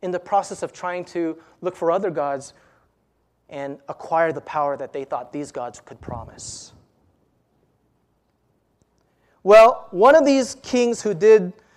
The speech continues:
uh, who did this, a foolish king, his name was Ahab. And he was <laughs> actually a king, Scripture tells us, who, more than any of the other kings before him, led Israel down a path that deviated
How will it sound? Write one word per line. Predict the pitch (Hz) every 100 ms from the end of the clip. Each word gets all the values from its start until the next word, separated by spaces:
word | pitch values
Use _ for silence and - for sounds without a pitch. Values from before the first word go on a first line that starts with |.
| _ _ _
uh, | 175 170 165 160 - _ -
who | 226
did | 180 214 160
this, | 165 165 - - 170 -
a | 156
foolish | - 240 226 196
king, | - 165 170
his | 185
name | 208
was | 202 185
Ahab. | 196 190 165 131 120 - _ _ _ _ _ - _ _ _ _ _
And | 214 214
he | 277
was | 311 -
<laughs> | -
actually | 262 - 233 233 220 - -
a | 190
king, | 190 220 220 226 208 _
Scripture | - - 214 220
tells | 214 202 190
us, | 202 -
who, | 214 208 - -
more | 185 180 247 320
than | 285 240
any | 240 285 294
of | 240
the | 233
other | 247 269
kings | - 240 233 190
before | 240 - 196 190
him, | 160 156 151 170 _ _ _ _ _ _ _ _ _ _ _ _
led | 160 196 233 233
Israel | 240 220 240 240
down | 202 208 202
a |
path | 202 208 180 165 -
that | 160 151
deviated | 170 202 208 202 185 175